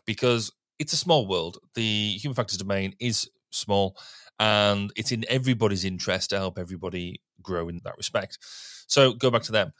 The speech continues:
If you, you know, the comment was said about believing companies prefer candidates with master's degrees, if they do want people with master's degrees, they'll normally put it on the job spec.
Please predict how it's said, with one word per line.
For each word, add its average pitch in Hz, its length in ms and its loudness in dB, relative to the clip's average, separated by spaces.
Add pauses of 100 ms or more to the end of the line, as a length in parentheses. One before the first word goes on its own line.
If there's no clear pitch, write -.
(320)
If 151 180 -2
you, 127 60 -8
you 123 320 -14
know, 147 140 -14
the 139 100 -2
comment 156 340 4
was 123 100 -4
said 131 160 4
about 117 240 0
believing 123 440 0
companies 104 260 -4
prefer 104 300 0 (180)
candidates 101 280 -4
with 98 100 -2
master's 104 280 -2
degrees, 104 440 -4 (540)
if 156 240 -2
they 156 160 4
do 151 260 0
want 139 180 0
people 127 140 -4
with 123 100 -2
master's 117 280 -2
degrees, 113 300 -4
they'll 113 100 -2
normally 117 300 -2
put 120 160 -4
it - 120 -4
on 98 100 -4
the 101 60 -6
job 101 160 0
spec. - 240 -8